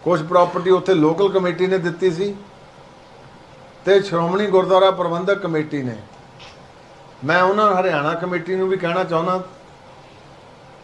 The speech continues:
ਕਿ ਤੁਸੀਂ ਵੀ, ਜਿਹੜੀ ਮੈਂ ਆ ਬੇਨਤੀ ਕਰ ਰਿਹਾ, ਇਹ ਬੇਨਤੀ ਰੂਪ ਮੈਂ ਤਾਂ ਕਰ ਰਿਹਾ, ਤੁਹਾਨੂੰ ਅਪੀਲ ਵੀ ਕਰ ਰਿਹਾ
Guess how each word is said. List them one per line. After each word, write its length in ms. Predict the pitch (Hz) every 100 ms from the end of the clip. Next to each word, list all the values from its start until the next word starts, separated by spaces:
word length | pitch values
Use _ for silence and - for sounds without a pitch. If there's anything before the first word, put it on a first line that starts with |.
| - -
ਕਿ 200 | 185 202 202
ਤੁਸੀਂ 300 | 180 156 208
ਵੀ, 160 | 190 208
ਜਿਹੜੀ 260 | 185 190 202
ਮੈਂ 180 | 190
ਆ 80 | 185
ਬੇਨਤੀ 420 | 170 156 160 156 180
ਕਰ 220 | 160 151
ਰਿਹਾ, 280 | 156 165 170 - - - - - - - - - - - - - - - -
ਇਹ 100 | -
ਬੇਨਤੀ 460 | 156 165 170 190
ਰੂਪ 200 | 196 196
ਮੈਂ 120 | 190 190
ਤਾਂ 320 | 170 156 170
ਕਰ 180 | 165 156
ਰਿਹਾ, 160 | 180 202
ਤੁਹਾਨੂੰ 380 | 170 170 170 160
ਅਪੀਲ 260 | 165 175
ਵੀ 120 | 180 165
ਕਰ 180 | 151
ਰਿਹਾ 240 | 147 151